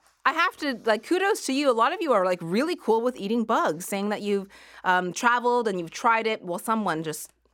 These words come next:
texted and said they think it's simply disgusting, um, which, you know, is fair. But when you think about some of the, like, some of the things that we eat are weird. We eat, like, we eat shrimp,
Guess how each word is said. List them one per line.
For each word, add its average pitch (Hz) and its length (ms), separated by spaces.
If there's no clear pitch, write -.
texted 147 300
and 127 140
said 170 120
they 147 100
think 143 160
it's - 140
simply 151 240
disgusting, 131 680
um, 185 460
which, 285 460
you 339 120
know, 330 180
is 339 100
fair. 226 360
But 196 180
when 233 140
you 254 80
think 311 160
about 480 200
some 330 120
of 302 40
the, 233 80
like, 240 220
some 539 120
of 622 120
the 622 60
things 415 180
that 370 60
we 294 80
eat 277 180
are 233 180
weird. 202 380
We 180 80
eat, 233 240
like, 196 180
we 175 120
eat 165 80
shrimp, 180 380